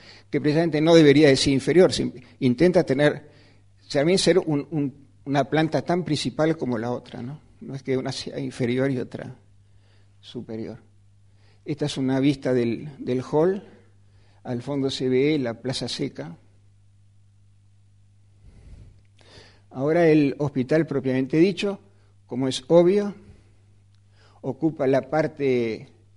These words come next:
inferior, que es lo, lo correcto para, ¿no? para las prestaciones hospitalarias. El hall principal es el, es el destino fundamental del hospital, utiliza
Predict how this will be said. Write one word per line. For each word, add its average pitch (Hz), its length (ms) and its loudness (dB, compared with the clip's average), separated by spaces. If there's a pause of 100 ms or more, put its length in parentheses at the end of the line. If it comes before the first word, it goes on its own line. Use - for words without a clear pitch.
(300)
inferior, 143 520 -6
que 135 100 -14
es 127 60 -14
lo, 120 240 -12
lo 123 160 -6
correcto 131 540 -2
para, 110 440 -10 (360)
¿no? 139 120 -16
para 113 180 -12
las 113 100 -14
prestaciones 120 500 -10
hospitalarias. 147 640 -6 (580)
El 127 240 -4
hall 151 220 2
principal 151 640 -2
es - 220 -10
el, 127 220 -4 (360)
es - 200 -12
el 135 80 -4
destino 143 440 0
fundamental 127 640 -4
del 117 140 -4
hospital, 135 360 -4
utiliza 135 580 -4